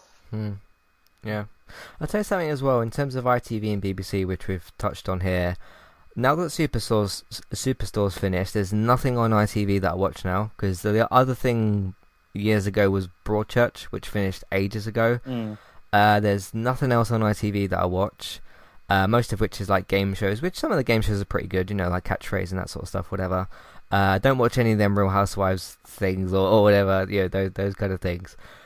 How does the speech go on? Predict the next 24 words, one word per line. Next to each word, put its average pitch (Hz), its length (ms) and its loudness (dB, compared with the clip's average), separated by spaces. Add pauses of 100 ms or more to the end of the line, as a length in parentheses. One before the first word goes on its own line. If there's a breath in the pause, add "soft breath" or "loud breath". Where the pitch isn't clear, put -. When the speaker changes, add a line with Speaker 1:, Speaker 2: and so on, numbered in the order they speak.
(200 soft breath)
Speaker 1:
Um, 104 600 4 (200)
and 107 220 2
B 143 160 0
B 139 120 -2
C, 131 260 -2
apart 117 320 0
from 113 180 -4
Inside 104 380 0
Number 98 240 0
Nine, 95 220 0
which 92 160 -4
has 98 100 -6
only 98 160 0
got 92 140 -6
two 104 180 -4
more 98 160 0
episodes, 92 600 -4
there's 98 300 -4
nothing 104 500 -2
else 98 260 -4
on 101 100 -2
that 98 200 -4
that - 100 -4
I, 95 300 -2